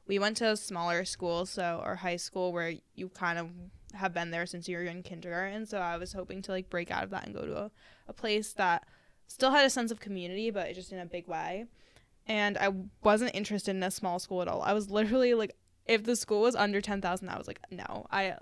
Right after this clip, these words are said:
I just, I wanted that culture. I wanted the, I wanted a big sports school too. I was really, I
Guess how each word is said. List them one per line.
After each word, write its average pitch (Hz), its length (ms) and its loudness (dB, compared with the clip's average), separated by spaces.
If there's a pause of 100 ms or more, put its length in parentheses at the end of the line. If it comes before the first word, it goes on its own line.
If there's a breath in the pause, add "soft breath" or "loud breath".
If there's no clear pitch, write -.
(160)
I 208 160 4
just, 202 300 -6
I 202 160 2
wanted 196 520 -6 (140)
that 185 200 2
culture. 214 360 -2
I 190 100 2
wanted 185 320 -2
the, 170 340 -2
I - 80 2
wanted 226 220 6
a 220 40 4
big 196 180 4
sports - 480 0
school 240 300 0
too. - 180 -4 (240)
I - 40 0
was 180 220 -4 (340)
really, 185 460 0
I 175 300 -2